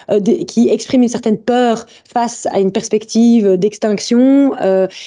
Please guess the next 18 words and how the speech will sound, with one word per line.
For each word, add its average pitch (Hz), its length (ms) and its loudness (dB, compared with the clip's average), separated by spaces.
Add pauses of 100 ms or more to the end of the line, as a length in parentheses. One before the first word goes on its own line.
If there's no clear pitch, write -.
(140)
et 285 460 2
surtout 269 540 0
au 208 100 2
sein 233 280 -2
des 214 120 2
jeunes 220 180 2
générations, 208 560 0
l'impression, 233 720 0 (340)
euh, 190 560 2 (400)
d'avoir 226 220 0
été 247 480 0
finalement, 214 580 2
euh, 190 140 2
spoliés 226 420 0
de 220 80 2
certaines 208 320 -2
formes 214 360 2
d'avenir, 202 520 2